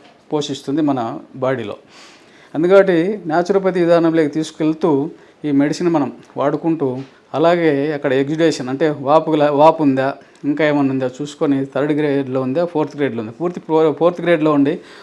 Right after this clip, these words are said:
పూర్తిగా బెండ్ అయిపోతే మనం ఏం చేయలేం, కానీ థర్డ్ వేర్-, థర్డ్ గ్రేడ్ వరకు మనం మేనేజబుల్. దీన్ని మనము ఒక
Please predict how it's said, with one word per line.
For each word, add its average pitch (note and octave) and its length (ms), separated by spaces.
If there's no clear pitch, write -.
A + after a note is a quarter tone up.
పూర్తిగా F#3+ 400
బెండ్ E3+ 200
అయిపోతే D#3+ 360
మనం C#3 200
ఏం C3+ 160
చేయలేం, C3+ 380
కానీ A3 160
థర్డ్ F3+ 280
వేర్-, F#3+ 220
థర్డ్ F3 200
గ్రేడ్ F3 260
వరకు F#3 240
మనం A#3 120
మేనేజబుల్. B2 460
దీన్ని E3+ 260
మనము D#3 220
ఒక C3+ 100